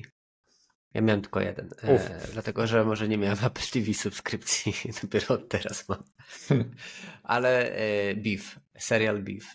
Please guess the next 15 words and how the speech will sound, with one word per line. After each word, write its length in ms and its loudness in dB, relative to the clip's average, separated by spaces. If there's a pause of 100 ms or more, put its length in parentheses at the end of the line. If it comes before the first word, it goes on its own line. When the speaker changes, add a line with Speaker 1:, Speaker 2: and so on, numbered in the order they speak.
(160)
Speaker 1:
na, 200 -4
z 80 -8
Netflixa. 640 -2 (580)
Myślę, 320 2
że 140 0
to 160 2
jest, 340 -2
e, 520 -4
studia 420 0
A 80 -6
dwadzieścia 460 -10
cztery. 580 4 (100)
E, 280 -12 (360)
bardzo, 400 0
bardzo. 400 -10